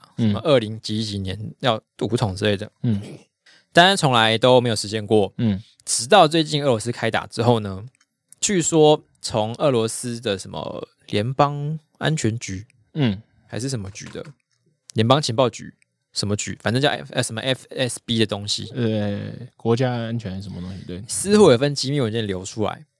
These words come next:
Speaker 1: 对。
Speaker 2: 然后里面的文件显示说，习近平有打算在今年秋天的时候接管台湾。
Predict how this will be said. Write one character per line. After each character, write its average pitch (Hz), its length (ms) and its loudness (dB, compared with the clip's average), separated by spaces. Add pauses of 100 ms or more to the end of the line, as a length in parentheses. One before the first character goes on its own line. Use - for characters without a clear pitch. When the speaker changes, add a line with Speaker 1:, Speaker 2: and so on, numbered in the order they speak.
(340)
Speaker 1:
对。 - 240 -2 (140)
Speaker 2:
然 104 100 -2
后 131 80 6
里 127 80 0
面 143 140 -2
的 135 60 -2
文 113 120 -4
件 123 220 -4
显 98 240 -6
示 123 180 -6
说， 107 440 0
习 - 160 -10
近 127 180 -4
平 104 160 -10
有 101 100 -4
打 - 220 0
算 120 140 -2
在 120 100 2
今 127 260 -4
年 95 220 -10
秋 117 260 2
天 117 140 -4
的 107 80 -8
时 101 140 -10
候 101 240 -6
接 143 320 0
管 98 200 -4
台 - 260 -4
湾。 113 140 4